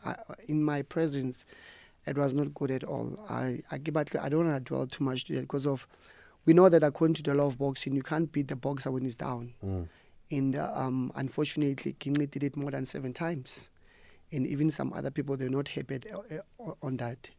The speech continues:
Speaker 2: Mm.
Speaker 1: 'Cause of, if you beat a boxer when he's down, you, you, it, you have to be stopped. But the, the referee, he never,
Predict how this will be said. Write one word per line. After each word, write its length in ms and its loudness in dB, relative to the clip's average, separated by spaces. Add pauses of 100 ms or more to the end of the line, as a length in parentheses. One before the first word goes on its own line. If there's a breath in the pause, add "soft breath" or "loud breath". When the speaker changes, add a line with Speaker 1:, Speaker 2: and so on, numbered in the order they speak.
Speaker 2:
Mm. 260 -6
Speaker 1:
'Cause 180 -4
of, 140 2
if 280 0
you 80 2
beat 420 2
a 80 -6
boxer 640 -2 (240)
when 160 -2
he's 200 0
down, 420 -4 (340)
you, 220 0
you, 180 -4
it, 320 -10
you 120 4
have 200 2
to 80 -4
be 80 -4
stopped. 540 -6
But 160 -2
the, 80 -6
the 300 0
referee, 360 -4
he 60 -4
never, 300 -4